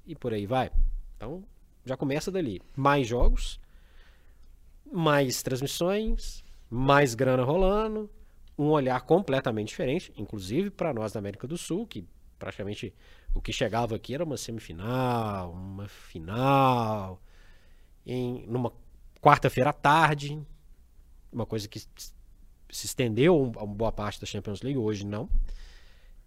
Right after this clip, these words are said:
E os clubes começam a entender que eles vão disputar um campeonato diferente.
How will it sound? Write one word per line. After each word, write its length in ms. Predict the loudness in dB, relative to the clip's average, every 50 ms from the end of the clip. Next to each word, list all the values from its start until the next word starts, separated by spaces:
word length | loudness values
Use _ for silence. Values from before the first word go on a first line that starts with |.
| -10 -2
E 80 | 0
os 100 | 0 0
clubes 300 | 2 4 4 4 4 2
começam 380 | -2 0 0 2 2 2 0 0
a 20 |
entender 360 | -2 0 -2 -2 0 0 -2 -2
que 100 | -2 -2
eles 200 | -2 -2 -4 -2
vão 460 | -2 0 0 0 0 0 -2 -6 -8 -8
disputar 560 | -8 -6 -6 -6 -6 -8 -4 0 2 2 2
um 60 | 2
campeonato 920 | 0 -2 -2 -2 -2 -2 -2 0 0 0 -2 -4 -4 -8 -6 -6 -6 -8 -10 -14 -18 -14
diferente. 720 | -10 -6 -2 0 2 2 2 0 0 -4 -10 -14 -14 -16